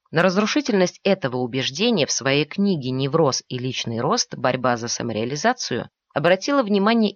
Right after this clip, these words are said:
известный психолог Карен Хорни, много писавшая о неврозах, то есть о том, чем ранее считались тревожность и тревожные расстройства.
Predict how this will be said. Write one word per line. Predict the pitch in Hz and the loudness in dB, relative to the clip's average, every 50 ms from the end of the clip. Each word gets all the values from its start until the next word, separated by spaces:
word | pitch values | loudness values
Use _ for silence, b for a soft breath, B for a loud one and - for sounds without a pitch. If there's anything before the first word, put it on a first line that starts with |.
| - | -4
известный | 147 131 139 147 175 175 - - 131 117 | -6 -4 -2 0 0 0 0 -2 -4 -4
психолог | - - - 117 - - 123 131 98 - - - | -4 -6 -6 -6 -4 -2 -2 0 0 -2 -4 -4
Карен | - - 160 160 160 170 | -2 0 2 2 2 2
Хорни, | 196 - - - 196 139 - - 85 - - _ | 0 0 2 2 2 2 2 0 -6 -8 -10 _
много | - 135 151 160 156 131 139 | -2 0 2 2 2 0 -2
писавшая | - - 127 127 - - 170 202 202 - - - 135 | -4 -4 -4 -2 0 2 2 2 2 2 2 2 0
о | - - 120 | 0 0 -2
неврозах, | 127 127 127 123 113 127 170 214 254 226 196 147 - - - | -2 -2 -2 0 0 2 4 4 4 2 0 0 -2 -6 -6
то | - 131 127 | 0 2 2
есть | 127 123 - - | 2 2 0 -2
о | - 135 139 | -2 -2 -2
том, | 139 - - 190 240 269 | 0 0 2 2 2 2
чем | 240 - - 143 131 123 | 0 0 0 2 2 4
ранее | 123 127 156 196 226 233 220 | 4 2 2 2 2 0 0
считались | - - - 147 - - 135 151 180 190 - - | 0 0 -2 -2 0 2 2 2 2 0 -2 -4
тревожность | - 135 127 120 107 110 113 123 127 180 208 - - - | -2 -2 -2 0 0 -2 -2 0 0 -2 -2 -2 -4 -4
и | - | -6
тревожные | 214 - - 247 226 160 135 123 104 127 127 139 | -4 -2 -2 -2 0 0 0 0 0 -2 -2 0
расстройства. | 156 180 - - - - - - - - - - | 0 -2 -2 -4 -6 -6 -6 -6 -8 -8 -8 -8